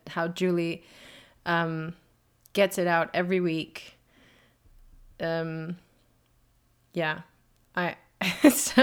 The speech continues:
something that I'm struggling with that she just does so beautifully. So consistency, they say, is key. So let's see what, what, what there's up for this,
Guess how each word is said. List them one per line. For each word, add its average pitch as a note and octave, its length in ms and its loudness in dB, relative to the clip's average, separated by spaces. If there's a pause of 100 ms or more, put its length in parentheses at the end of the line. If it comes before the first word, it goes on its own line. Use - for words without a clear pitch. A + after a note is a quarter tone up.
(400)
something A3+ 440 4
that G3+ 140 6
I'm F#3+ 200 4
struggling F3 440 -2
with E3 220 -4 (1120)
that E3 260 -2
she F#3 200 -2
just F3 520 -6 (380)
does E3+ 320 4
so E3+ 240 0
beautifully. E3 720 -8
So F#3+ 580 4 (440)
consistency, F3+ 920 0 (200)
they F3 200 2
say, D#3+ 440 -4
is F3 200 -6
key. D#3+ 440 -4 (460)
So - 140 4
let's E4 220 8
see C4+ 260 6
what, G#3 420 6
what, - 420 2 (360)
what G#3 260 0
there's F#3+ 300 4
up E3+ 160 0
for F#3 100 -2
this, E3 400 -6